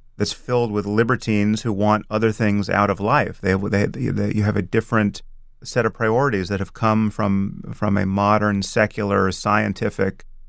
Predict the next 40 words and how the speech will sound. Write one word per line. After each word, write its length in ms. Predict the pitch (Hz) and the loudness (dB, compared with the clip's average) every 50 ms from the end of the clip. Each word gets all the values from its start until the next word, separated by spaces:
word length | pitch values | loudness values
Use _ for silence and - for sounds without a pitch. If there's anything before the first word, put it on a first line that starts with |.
| - - - | -18 -18 -8
cosmopolitan 1200 | - - 113 113 110 110 120 104 - 110 113 113 117 117 110 - 110 101 95 95 92 90 87 - - - - | -2 2 2 2 4 2 -2 -2 -2 0 0 2 2 0 0 0 0 0 0 0 -2 -4 -6 -10 -16 -20 -10
commitment, 560 | - - 113 135 160 - 110 104 98 98 - - - | -4 0 2 2 2 2 0 -2 -2 -2 -4 -10 -8
and 360 | - 110 107 104 101 98 95 | -2 0 2 2 2 2 0
then 260 | 92 110 117 120 120 117 | 0 0 0 2 2 2
you 120 | 113 110 | 2 0
go 140 | 95 110 107 | 0 0 0
back 280 | 92 107 107 110 107 | 2 2 2 0 0
to 80 | - 117 | -2 -4
the 80 | 107 95 | -6 -2
text 380 | - 117 113 107 101 - - | 0 2 2 2 2 -2 -8
trying 380 | - - 123 110 107 107 107 101 | -6 -2 0 2 2 2 2 0
to 80 | 113 | 0
make 200 | 104 101 98 95 | 0 0 0 0
sense 340 | - - 113 107 104 98 - | -2 0 0 2 2 2 0
of, 260 | 104 92 87 85 - - - - - - - - - - | -2 -2 -4 -6 -10 -14 -18 -18 -18 -18 -18 -16 -8 -2
of 200 | 110 104 101 95 | 0 2 4 4
its, 400 | 101 98 - - - - - - | 4 2 2 -2 -6 -6 -4 -2
uh, 320 | 107 101 101 101 101 95 | 0 0 0 0 -2 -4
sacredness, 800 | - - - - 127 131 - - 107 87 92 92 92 95 - - | -6 -2 2 2 2 2 2 0 0 0 0 0 -2 -2 -4 -6
and 260 | - 110 104 101 101 | -4 0 0 2 2
you, 200 | 98 98 98 98 - - | 2 2 0 -2 -4 -6
and 380 | - 110 107 101 98 - - - - - - | -4 0 0 0 0 0 -4 -8 -14 -12 -10
y-, 320 | 117 120 - - - - - | -8 -8 -6 -8 -8 -10 -8
the, 260 | 120 120 110 107 - - | -6 -4 -4 -4 -4 -6
the, 200 | 87 - 110 113 127 - | -6 -6 -6 -6 -6 -8
the 60 | 117 | -10
deck 300 | - - 110 113 110 - | -4 0 0 0 0 0
is, 300 | 113 101 90 - - - - - _ _ - | -2 -2 -2 -4 -6 -10 -12 -16 _ _ -4
is 220 | - 113 101 95 | -2 0 0 0
stacked 500 | - - - - - - 117 113 110 - | -2 -4 -6 -4 -2 0 0 0 0 -2
against 360 | 101 92 104 123 139 - - - | -2 -2 0 0 0 0 -2 -2
you 140 | 85 82 | -2 -2
if 140 | 82 - - | -2 -2 -2
you're 180 | - 92 92 90 - - - | 0 0 0 -2 -4 -8 -10
a, 60 | - | -8
a 160 | 110 107 107 | -8 -6 -2
moderate 460 | 107 101 101 95 92 92 92 - - 95 | 0 2 2 2 2 2 0 -2 -2 -2
or 60 | 95 | -2
a 60 | 92 | 0
liberal. 360 | 92 95 87 87 92 - - | 0 0 0 -2 -2 -4 -6